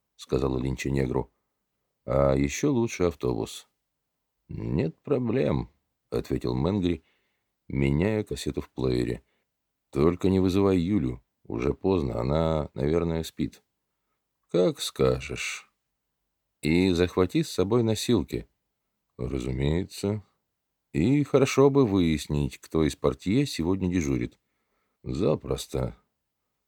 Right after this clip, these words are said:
Давно бы так. Неуверенность таяла, и Линча начинал верить, что всё у него получится,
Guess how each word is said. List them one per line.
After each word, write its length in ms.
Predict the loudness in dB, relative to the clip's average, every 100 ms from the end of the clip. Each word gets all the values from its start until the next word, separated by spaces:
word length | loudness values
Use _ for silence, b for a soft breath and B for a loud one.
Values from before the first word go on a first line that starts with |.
| _ _ _ _ _ _ _ -10
Давно 500 | -6 -4 -2 0 -2
бы 140 | -2
так. 460 | -4 -4 -6 -16 _ _ _ _ _ -10
Неуверенность 960 | -2 0 2 4 4 4 2 -2 -14 -20 _
таяла, 600 | 0 2 4 4 4 2 b b b b b -4
и 340 | 0 2 2
Линча 380 | 2 2 2 0
начинал 360 | -2 0 2 2
верить, 320 | 2 2 0
что 400 | -2 2 2 2
всё 280 | 0 2 2
у 40 |
него 220 | 4 2
получится, 680 | 2 2 2 -2 -8 -6 -8